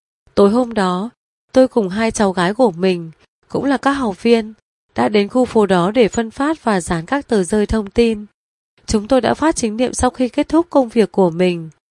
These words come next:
Sau đó chúng tôi cậy mở cánh cửa của bảng trưng bày từ phía sau và gỡ tờ áp phích tuyên truyền xuống. Chúng tôi nhảy lên xe buýt và đi về nhà.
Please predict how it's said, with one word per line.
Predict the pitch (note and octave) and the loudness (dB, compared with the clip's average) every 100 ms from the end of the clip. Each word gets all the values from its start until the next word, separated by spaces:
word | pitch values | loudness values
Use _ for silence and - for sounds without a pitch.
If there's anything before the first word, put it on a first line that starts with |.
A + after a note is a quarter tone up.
| _ _ - | _ _ -12
Sau | - B3+ B3+ | -2 2 4
đó | A#3 G3 | 4 2
chúng | G3+ G3 | 2 0
tôi | A3+ A#3+ | 0 0
cậy | - G3+ | 0 -2
mở | F#3+ F#3+ | 0 -2
cánh | E3+ F3 | -2 -6
cửa | G3 B3+ | 0 0
của | A3 F#3+ | 0 0
bảng | F#3 F#3 E3 | 0 -2 -4
trưng | A3 A3 | -6 -4
bày | G3+ | -4
từ | F3+ G3+ F3+ | 0 0 0
phía | - F3+ | -2 -4
sau | - B3 A#3 | 0 0 0
và | A3 G3 | 0 -2
gỡ | F3 F#3 | -2 -2
tờ | B3+ | -2
áp | A3 B3+ | -2 -4
phích | C4+ D#4 - | -4 -6 -2
tuyên | B3+ A3+ | -2 -2
truyền | - A#3 F3+ | 0 0 0
xuống. | - F#3+ F3+ F#3+ C#4+ _ _ _ _ - | -2 0 0 -4 -14 _ _ _ _ -2
Chúng | G#3 A3 | -2 2
tôi | C4 | 0
nhảy | B3 G#3+ | 2 0
lên | F3+ A3 | 0 -2
xe | - A#3+ | 0 0
buýt | A#3 C#4 E4 - | 0 -2 -2 -2
và | G3+ | -2
đi | F3 G#3 | 0 -2
về | G3+ G3 | 0 0
nhà. | F3 F3+ F3+ E3+ E3 | 0 -2 -2 -4 -6